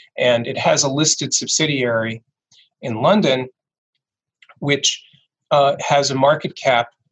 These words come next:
which is equal to two-thirds of the market cap of the Kazakh listed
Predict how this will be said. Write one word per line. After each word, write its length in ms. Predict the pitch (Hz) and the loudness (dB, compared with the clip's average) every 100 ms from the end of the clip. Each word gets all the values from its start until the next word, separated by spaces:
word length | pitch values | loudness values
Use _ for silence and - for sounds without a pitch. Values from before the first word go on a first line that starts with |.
| _ | _
which 160 | 127 127 | -4 -4
is 160 | - | 0
equal 340 | 202 214 151 139 | 0 0 -2 -4
to 460 | - 139 127 123 - _ _ _ _ _ _ - | -4 -2 -2 -2 -6 _ _ _ _ _ _ -6
two-thirds 880 | - 185 175 165 156 147 135 - - | 0 0 0 0 0 0 -4 -6 0
of 300 | 147 143 123 | 2 2 0
the 140 | 127 120 _ _ _ - | -12 -18 _ _ _ -2
market 360 | 147 151 - - | 0 0 -4 -6
cap 380 | - 120 123 _ _ _ | -2 0 -2 _ _ _
of 280 | 143 135 127 | 0 0 0
the 260 | 127 120 120 - _ _ - | -4 -4 -6 -12 _ _ -6
Kazakh 460 | - 190 156 120 - | 0 2 2 0 -2
listed 480 | 127 120 - - 113 | -4 -2 -4 -6 -10